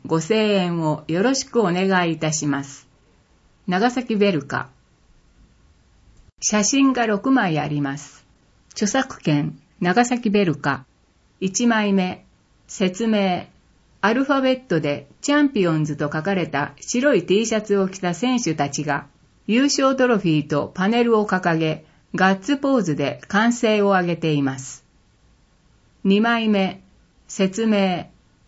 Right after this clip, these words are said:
馬場選手がシュートをする瞬間です。三枚目、説明。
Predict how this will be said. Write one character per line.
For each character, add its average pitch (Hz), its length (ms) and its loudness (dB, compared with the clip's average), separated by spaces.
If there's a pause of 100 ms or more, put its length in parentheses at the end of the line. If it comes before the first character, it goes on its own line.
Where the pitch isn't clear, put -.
馬 196 160 2
場 269 120 4
選 277 240 2
手 160 160 -2
が 143 260 2
シ 277 200 0
ュ 277 80 2
ー 247 40 -8
ト 165 140 2
を 147 80 0
す 156 160 -6
る 156 120 0
瞬 175 280 -2
間 160 260 0
で 143 140 -2
す。 - 260 -18 (1200)
三 233 360 2
枚 208 260 2
目、 180 300 0 (480)
説 190 380 -2
明。 196 420 0